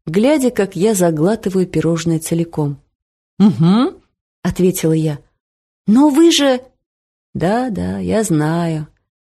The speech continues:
Это Ольга всегда была кулинаркой, а я нет. Но вот оказалось, что умею печь. Мне нравится. Увлеклась тогда, после всей этой истории, чтобы Славика порадовать.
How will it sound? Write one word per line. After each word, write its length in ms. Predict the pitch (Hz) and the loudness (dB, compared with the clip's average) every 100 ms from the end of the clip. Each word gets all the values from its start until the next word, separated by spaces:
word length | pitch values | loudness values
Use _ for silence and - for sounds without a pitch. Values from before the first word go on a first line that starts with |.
| - | -2
Это 380 | 359 339 294 | -2 0 0
Ольга 520 | - 208 226 247 190 160 | 2 2 4 4 2 -2
всегда 500 | - 143 139 147 151 | -2 -4 0 0 0
была 240 | 143 139 | 0 0
кулинаркой, 880 | 135 147 139 135 147 151 - 139 139 | -2 -2 0 0 -2 -4 -6 -6 -4
а 40 | |
я 240 | 143 190 226 | -2 0 0
нет. 480 | 160 175 170 - _ _ _ _ _ - | 0 0 -4 -10 _ _ _ _ _ -8
Но 160 | 190 247 | -2 0
вот 260 | 370 392 | 0 0
оказалось, 760 | 349 330 262 202 233 302 311 302 | -2 0 -2 0 0 2 0 -4
что 420 | - - 247 320 | -8 -2 0 2
умею 440 | 302 202 233 311 | 2 2 2 0
печь. 500 | 320 202 139 - - _ _ | 0 0 -2 -4 -14 _ _
Мне 180 | 180 254 | -4 0
нравится. 640 | 240 175 202 180 - - - _ _ _ _ - | 0 0 -2 -4 -8 -12 -16 _ _ _ _ -6
Увлеклась 580 | 190 190 196 208 220 - | -2 -2 -2 -2 -2 -2
тогда, 640 | 175 170 160 185 190 156 _ | -4 -2 -2 0 0 -4 _
после 260 | - 156 147 | -8 -6 -4
всей 280 | - 175 165 | -4 -2 -2
этой 220 | 165 156 | -2 -4
истории, 580 | 151 - 156 143 113 - _ _ | -4 -4 -4 -2 -4 -10 _ _
чтобы 340 | - - 240 254 | -10 -6 -2 -2
Славика 420 | 262 175 135 135 | 0 0 0 -4
порадовать. 720 | - 165 151 131 120 - - | -4 -2 -2 -4 -8 -12 -20